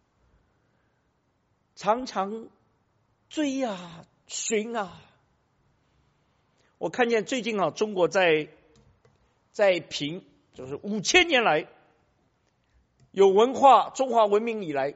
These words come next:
哪一首诗词是最伟大的？你觉得哪一首诗词？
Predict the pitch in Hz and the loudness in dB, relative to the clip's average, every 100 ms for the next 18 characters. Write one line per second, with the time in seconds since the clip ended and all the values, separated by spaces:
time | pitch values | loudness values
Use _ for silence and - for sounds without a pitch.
0 | - 226 233 339 359 247 208 170 - - | -8 0 2 4 4 4 2 0 -2 -2
1 | - 349 - - - 165 165 - 147 - | -2 -4 -6 -10 -8 -10 -12 -16 -14 4
2 | 427 311 220 147 - 147 127 _ _ _ | 6 6 2 -2 -4 -6 -14 _ _ _
3 | _ _ _ _ _ _ _ _ _ _ | _ _ _ _ _ _ _ _ _ _
4 | _ _ 147 147 208 202 135 165 143 123 | _ _ -12 -2 0 0 -2 -6 -8 -10
5 | - 147 - | -12 -14 -16